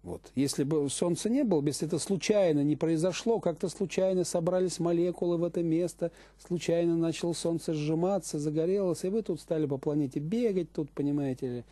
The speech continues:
камни собирать, из ракушек ожерелья делать, и потом, говорит, дошли до Великой Французской революции. Вот, дожили. Вот поэтому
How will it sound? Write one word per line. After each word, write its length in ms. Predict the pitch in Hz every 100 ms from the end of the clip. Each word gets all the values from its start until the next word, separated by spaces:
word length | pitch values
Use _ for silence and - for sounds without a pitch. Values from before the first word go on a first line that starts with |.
| - - -
камни 340 | 214 220 196
собирать, 480 | 165 165 156 160 139
из 100 | 139
ракушек 480 | 139 139 147 - -
ожерелья 440 | 135 175 247 220
делать, 340 | 180 165 147 127
и 60 | 185
потом, 300 | 214 339 247
говорит, 180 | 180
дошли 280 | 160 156 -
до 100 | 180
Великой 240 | 147 156 156
Французской 440 | 127 107 113 -
революции. 480 | 107 98 80 73 -
Вот, 140 | 110 95 - - -
дожили. 360 | 90 82 - - - - - - -
Вот 160 | 320 -
поэтому 500 | - 170 196 165 147